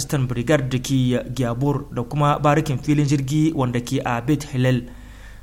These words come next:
Harin martani ne dangane da kisan kiyashin da Isra'ila ke ci gaba da yi kan farar hula a zirin Gaza,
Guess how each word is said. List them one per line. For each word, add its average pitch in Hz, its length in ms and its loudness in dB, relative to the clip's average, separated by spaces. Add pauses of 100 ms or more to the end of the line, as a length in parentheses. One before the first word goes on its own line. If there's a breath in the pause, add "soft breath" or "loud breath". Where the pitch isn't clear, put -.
(180 loud breath)
Harin 131 480 2
martani 131 420 2
ne 143 380 8
dangane 123 320 2
da 139 160 6
kisan 139 320 -2
kiyashin 147 360 2
da 123 60 2
Isra'ila 131 460 -2
ke 139 160 -2
ci 147 160 0
gaba 143 160 2
da 131 80 0
yi 139 220 2
kan 143 260 -2
farar 151 240 0
hula 123 400 0
a 123 100 -2
zirin 135 320 0
Gaza, 131 460 0